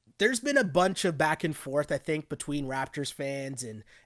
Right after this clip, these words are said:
N B A Twitter about, you know, Tatum getting a lot more gas than Pascal gets in terms of national respect and who's better, who's a better young guy to build around and all that stuff. Well, hey,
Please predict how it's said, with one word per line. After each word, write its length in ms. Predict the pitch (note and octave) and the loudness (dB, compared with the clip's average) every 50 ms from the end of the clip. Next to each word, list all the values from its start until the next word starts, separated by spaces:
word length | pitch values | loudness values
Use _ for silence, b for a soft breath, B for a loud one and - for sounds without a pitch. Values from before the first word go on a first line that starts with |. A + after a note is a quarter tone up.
| b | b
N 140 | - D#3+ D#3 | -4 -4 -2
B 180 | D3 D3 D3 D3 | -2 -2 -2 -2
A 80 | D3 | -2
Twitter 640 | C#3+ - - - D#3 D3+ D3 D3+ D3+ D3 D3 C#3+ C#3 | -4 -6 -6 -2 -2 0 2 2 4 4 4 2 2
about, 420 | B2+ A#2 C3+ C3+ B2+ B2+ B2+ - b b b b b b b | 0 -2 -4 -4 -4 -4 -6 -10 b b b b b b b
you 80 | - B2+ | -10 -10
know, 180 | B2+ A#2 G#2+ | -10 -10 -10
Tatum 420 | - - - F3+ F3+ F3 F3 E3+ E3+ | -8 -4 0 2 4 4 4 4 4
getting 260 | D3 E3 D#3+ E3 D#3 | 4 2 2 2 2
a 60 | D3 | 4
lot 260 | D3 D#3+ D#3+ E3 D3 | 4 4 4 4 2
more 220 | D3+ D3+ D3+ D3+ C#3+ | 2 2 2 2 2
gas 520 | B2 - D#3+ D3+ D3+ D#3 D#3 D3+ - - | 0 -2 -2 0 0 0 0 -2 -2 -2
than 140 | D#3+ C#3 C3+ | -2 -4 -4
Pascal 640 | - E3 D3+ D3+ C#3+ - - - D3+ D3+ D3+ D3+ | -4 -4 -2 -2 -2 -2 -2 0 0 2 2 2
gets 400 | D3 C3 D3+ D3 D3+ - - - | 0 0 -2 -2 0 0 -2 -2
in 80 | D3 C#3 | -2 -4
terms 300 | - D#3 D3 D3 C#3+ C#3 | -4 -2 -2 -2 -2 -2
of 200 | C#3 C3+ B2 - B B B B B B - | -4 -4 -6 -8 B B B B B B -10
national 520 | B2+ C#3+ C#3+ E3 - - - D#3 D3+ D3 | -4 -2 0 0 2 0 0 0 0 0
respect 680 | C#3+ C#3+ C3+ - - - - D3+ C#3+ C#3 - - - - - b b b b b b b | -2 0 0 0 0 0 0 0 0 0 -2 -6 -10 -18 -18 b b b b b b b
and 200 | - D#3+ C#3+ C3 | -10 -8 -6 -4
who's 300 | C3 C#3 F3+ F3+ F3 D3 | 0 2 2 2 2 0
better, 500 | C3 A#2 D#3 D3+ D#3 D#3 D#3+ D#3 D#3 D#3 | -2 0 0 0 4 6 6 6 6 6
who's 240 | C#3+ D3+ D#3+ D#3+ D3 | 4 4 2 0 0
a 60 | D#3 | -2
better 340 | C#3 A#2 D3+ D3+ D#3+ D#3+ D3+ | -2 -2 0 2 4 4 4
young 340 | C#3+ C3 C#3 C#3+ D3+ D3+ D3+ | 2 2 0 0 0 0 0
guy 460 | C#3 D3+ D3 D3 D3 C#3+ D3 C#3+ C#3 B B B B | -2 0 0 0 0 0 0 -2 -4 B B B B
to 100 | - - | -8 -8
build 360 | A#2+ G#2+ C#3+ D#3 D#3+ D#3 D3+ | -6 -2 0 2 2 4 2
around 480 | D#3 D3 D3 D3+ D3+ D3+ D3 D3 D3 C#3 | 2 2 2 2 2 2 0 -2 -2 -4
and 140 | C3+ A#2+ C3+ | -4 -4 -4
all 140 | C#3 C#3+ C#3+ | -2 -2 -2
that 220 | C#3+ C#3 C3+ - | -2 -4 -4 -4
stuff. 420 | - - D3 C#3 C3+ C#3 - - - _ _ _ _ _ _ _ _ _ _ _ _ _ _ | -4 -4 -2 -2 -2 -4 -6 -10 -18 _ _ _ _ _ _ _ _ _ _ _ _ _ _
Well, 120 | - C#3+ D3 | -4 0 2
hey, 260 | - - - - | 4 4 2 0